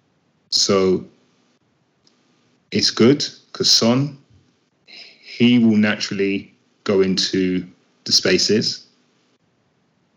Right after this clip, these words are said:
Bergwijn, I believe, will do the same. Kane will always drop a little bit deeper on occasions, and this is where it kind of goes into what he does for England and your point of him being an underrated passer.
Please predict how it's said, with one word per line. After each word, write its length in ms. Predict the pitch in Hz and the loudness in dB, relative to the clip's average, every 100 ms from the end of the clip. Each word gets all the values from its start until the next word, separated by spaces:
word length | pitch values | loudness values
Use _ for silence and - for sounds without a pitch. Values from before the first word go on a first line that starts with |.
| _ _ | _ _
Bergwijn, 760 | - 110 113 123 123 123 127 127 - | -2 0 0 2 2 2 -2 -6 -10
I 100 | 113 | -8
believe, 280 | 98 104 92 | -4 -2 -2
will 60 | 95 | -2
do 160 | 101 | -2
the 80 | 92 | -2
same. 480 | - 104 87 92 - _ _ _ _ _ | -2 -2 -2 -4 -8 _ _ _ _ _
Kane 520 | - 131 131 131 123 - | -2 2 4 2 0 -4
will 260 | 107 127 | 2 2
always 340 | 120 120 110 - | 4 2 2 0
drop 180 | 104 101 | -4 -2
a 40 | |
little 140 | 104 | -2
bit 180 | 87 - | -2 -4
deeper 440 | 98 92 95 104 - _ - | -2 -4 -2 -6 -8 _ -8
on 120 | 101 | -4
occasions, 680 | 95 - 98 101 110 131 - _ - _ - | -2 0 0 2 0 -2 -6 _ -20 _ -2
and 140 | 98 | 2
this 180 | 107 - | 2 0
is 140 | 92 | -2
where 180 | 98 95 | 0 0
it 140 | 95 | 0
kind 280 | - 107 101 | -2 -2 0
of 120 | 92 | -2
goes 280 | 104 98 92 | 0 0 0
into 500 | 95 90 - 90 85 - _ _ - | 0 -2 -2 -4 -6 -14 _ _ -6
what 100 | - | -2
he 60 | 101 | 0
does 200 | 98 92 | 2 0
for 100 | - | 2
England 440 | 98 107 113 117 - - - _ - | 2 4 2 0 -6 -20 -20 _ -2
and 120 | 92 | 2
your 140 | 95 | 2
point 280 | 90 98 98 | 0 -2 0
of 220 | 92 90 - _ | -4 -8 -18 _
him 220 | - 95 | 0 2
being 200 | 95 92 | 2 2
an 120 | 90 | 2
underrated 500 | 98 95 95 90 - | 2 4 2 2 -2
passer. 540 | - 104 104 120 123 | -2 0 0 0 0